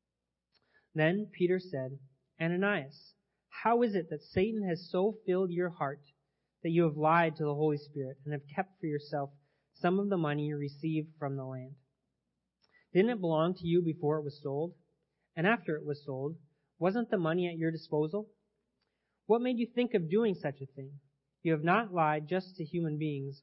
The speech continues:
but to God.' When Ananias heard this, he fell down and died. And great fear seized all who heard what had happened.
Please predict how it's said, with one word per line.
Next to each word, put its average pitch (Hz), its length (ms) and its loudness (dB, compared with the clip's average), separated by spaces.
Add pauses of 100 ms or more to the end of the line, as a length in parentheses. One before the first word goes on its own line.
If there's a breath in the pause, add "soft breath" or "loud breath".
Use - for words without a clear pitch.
(120)
but 147 160 -6
to 143 80 -12
God.' 135 320 -6 (1300)
When 147 160 -2
Ananias 165 500 2
heard 180 260 2
this, 147 160 -4
he 147 200 -8
fell 170 200 4
down 151 460 -2 (260)
and 143 140 -4
died. 131 300 -8 (1000)
And 143 160 -4
great 165 360 2
fear 170 220 2
seized 196 560 -2
all 160 280 2
who 175 140 0
heard 160 340 0
what 151 140 -2
had 139 100 -6
happened. 143 420 -8